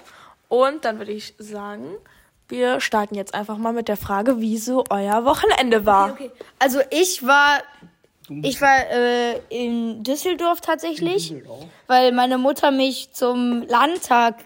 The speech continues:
Speaker 2: ich sag mal, geschleppt hat und da hab ich dann den Tag, den Landtag von innen und außen gesehen und da draußen war noch so eine, so eine Blaulichtmeile mit Feuerwehr und so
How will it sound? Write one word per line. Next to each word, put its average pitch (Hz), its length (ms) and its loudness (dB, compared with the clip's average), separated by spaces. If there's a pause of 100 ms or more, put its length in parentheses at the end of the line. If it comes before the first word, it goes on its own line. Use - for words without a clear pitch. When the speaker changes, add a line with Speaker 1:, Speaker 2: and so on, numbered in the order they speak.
(280)
Speaker 2:
ich 233 80 -6
sag 233 140 0
mal, 240 140 2
geschleppt 262 500 0
hat 277 280 4
und 240 400 -2 (460)
da 233 180 4
hab 254 140 2
ich 262 100 -2
dann 240 380 2
den 254 160 2
Tag, 277 340 4
den 277 120 -2
Landtag 302 420 2
von 262 180 0
innen 302 340 0
und 269 220 -4
außen 311 480 -2
gesehen 285 380 -2
und 269 100 -2
da 254 100 0
draußen 254 440 -4
war 240 120 -2
noch 240 120 -6
so 240 100 -10
eine, 226 320 -6 (520)
so - 120 -10
eine 226 520 -2 (340)
Blaulichtmeile 254 1040 2
mit 240 220 -2
Feuerwehr 254 580 0
und 247 120 -2
so 240 260 -4